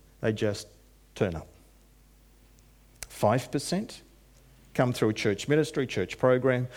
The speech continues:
or out of some special need. Ten to fifteen percent, varies, up or down, they're attracted by the pastor's message and by his ministry. Yes. <clears throat> Three to eight percent come through some sort of church programmed outreach, letterbox dropping, door knocking,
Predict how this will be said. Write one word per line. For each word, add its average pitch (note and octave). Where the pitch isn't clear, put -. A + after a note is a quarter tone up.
or A2+
out G2+
of G2
some G#2
special F#2
need. F2+
Ten C3+
to A2+
fifteen D3+
percent, F#3+
varies, A2
up F#2+
or F#2
down, C3
they're B2+
attracted A#2+
by G#2+
the G#2+
pastor's G#2+
message C3+
and G#2+
by G2+
his F#2
ministry. F#2
Yes. -
<clears throat> -
Three D#3
to C3
eight C#3+
percent F#3
come B2+
through A#2
some B2+
sort A#2+
of A2+
church A2
programmed G#2
outreach, F2
letterbox G2+
dropping, F2+
door F#2
knocking, F2